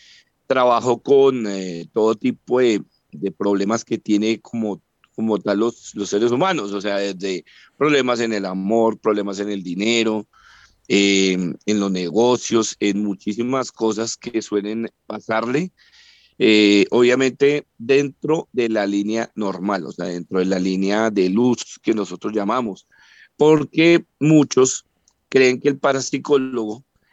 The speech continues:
es un brujo y creen que como, como, como el término brujo abarca, por ejemplo, trabajar con magia negra, con magia de otro tipo,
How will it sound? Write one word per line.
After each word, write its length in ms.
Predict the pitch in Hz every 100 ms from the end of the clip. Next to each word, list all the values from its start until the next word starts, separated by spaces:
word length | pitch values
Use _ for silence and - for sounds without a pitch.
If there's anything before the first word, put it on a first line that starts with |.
| -
es 180 | 127 120
un 200 | 131 131
brujo 340 | 196 170 - _ _ _ - - - _
y 200 | 117 127
creen 340 | - 131 131
que 180 | 123 151
como, 440 | 131 123 104 87 - -
como, 340 | - 95 95 95
como 200 | - 113
el 260 | 101 95 -
término 420 | 123 139 165 143
brujo 340 | 123 120 139 -
abarca, 540 | 117 113 117 113 131
por 240 | 127 - 123
ejemplo, 460 | 104 95 110 123 120
trabajar 360 | 127 123 104 98
con 140 | 98
magia 260 | 98 95 95
negra, 420 | 110 107 104 107
con 220 | - 98
magia 640 | 98 98 - 95 104 104 104
de 100 | 98
otro 300 | 92 - 104
tipo, 440 | 123 120 135 160